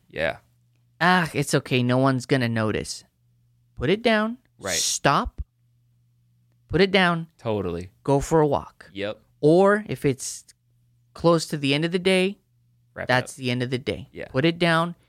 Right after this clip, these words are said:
Speaker 2: Come back at it tomorrow. You might be another day or two late with the client,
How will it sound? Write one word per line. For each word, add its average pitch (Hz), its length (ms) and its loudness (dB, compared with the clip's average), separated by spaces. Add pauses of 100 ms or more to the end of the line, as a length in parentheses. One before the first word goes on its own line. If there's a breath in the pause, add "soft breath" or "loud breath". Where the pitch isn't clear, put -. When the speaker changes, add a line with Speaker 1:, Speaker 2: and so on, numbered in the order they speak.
(360)
Speaker 2:
Come 120 200 -2
back 123 280 2
at 127 100 -2
it 123 160 -4
tomorrow. 120 520 -2 (380 soft breath)
You 107 160 -10
might 107 260 -4
be 131 120 -2
another 135 320 0
day 143 380 2
or 147 80 2
two 165 320 -2
late 156 420 0 (100)
with 139 220 -6
the 180 80 -4
client, 208 500 0